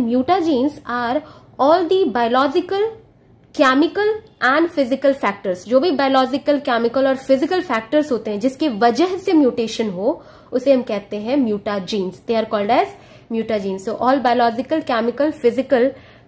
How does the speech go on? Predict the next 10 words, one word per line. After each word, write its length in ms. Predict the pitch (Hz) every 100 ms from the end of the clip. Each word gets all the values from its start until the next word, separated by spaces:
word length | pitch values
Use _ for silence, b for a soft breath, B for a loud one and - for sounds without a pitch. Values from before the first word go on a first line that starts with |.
| -
factors 580 | 269 285 285 220 226
which 160 | 247 247 208
brings 260 | 277 311 - - -
mutation 680 | 220 254 269 359 302 - 240 - B B B
is 100 | -
called 260 | 240 226
as 260 | 214 269 285
mutagenes। 520 | 208 208 208 196 190 - B B B
जैसे 320 | 233 226 262
कि 460 | 254 262 262 269